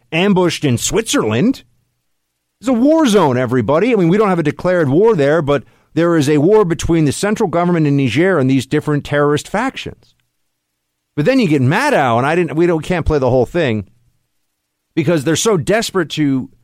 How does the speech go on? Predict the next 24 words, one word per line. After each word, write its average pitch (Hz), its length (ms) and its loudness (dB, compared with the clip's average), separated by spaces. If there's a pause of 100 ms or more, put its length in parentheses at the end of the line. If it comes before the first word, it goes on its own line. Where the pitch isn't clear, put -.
(200)
use 185 400 2
Niger 160 480 0
as 170 260 -2
Trump's 160 380 -4
Benghazi. 131 800 -2 (840)
You 139 100 -4
get 135 100 2
Maddow 170 420 0
and 147 100 0
others 185 320 0
who 139 100 -2
are 131 80 0
saying 127 560 -2 (300)
that 139 140 0
it 139 40 2
was 139 120 -2
because 147 240 -2
of 123 80 -6
Trump's 175 280 -4
travel 170 400 -2
ban, 110 320 -2
which 104 160 -8
put - 220 -4
Chad 123 640 -2